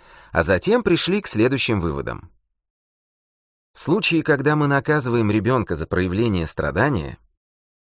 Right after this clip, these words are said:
мы рискуем воспитать из него человека, склонного к притворству и желающего любыми средствами избегать неприятностей. Это вполне естественно,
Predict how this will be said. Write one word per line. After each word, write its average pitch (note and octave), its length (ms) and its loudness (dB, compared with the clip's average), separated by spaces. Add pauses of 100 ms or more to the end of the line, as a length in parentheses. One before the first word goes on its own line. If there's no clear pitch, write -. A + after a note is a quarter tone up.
(100)
мы D#3+ 220 2
рискуем F3 420 2
воспитать D3+ 600 -2
из C3 100 -4
него A#2+ 220 0
человека, C#3+ 640 0 (220)
склонного C3+ 680 2
к - 100 -12
притворству G2+ 800 -2 (340)
и G2 80 -2
желающего D3+ 580 0
любыми D3+ 440 0
средствами D#3+ 800 0
избегать A#2+ 640 0
неприятностей. D#2 920 -4 (580)
Это E2+ 220 -2
вполне B2 420 2
естественно, C#3+ 680 -4